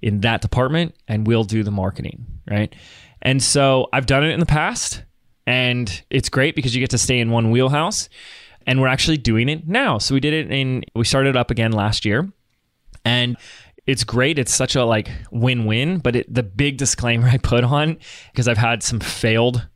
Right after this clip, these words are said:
experiences with it, is if this is something that you're ever looking for, if you're like, "Man, I'm, I'm loving marketing, I'm loving all this stuff, but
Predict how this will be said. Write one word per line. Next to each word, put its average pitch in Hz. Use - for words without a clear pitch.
experiences 120
with 156
it, 180
is 123
if 120
this 143
is 147
something 135
that 110
you're 170
ever 120
looking 104
for, 90
if -
you're 135
like, 135
"Man, 143
I'm, 110
I'm 110
loving 180
marketing, 160
I'm 117
loving 160
all 151
this 143
stuff, 139
but 127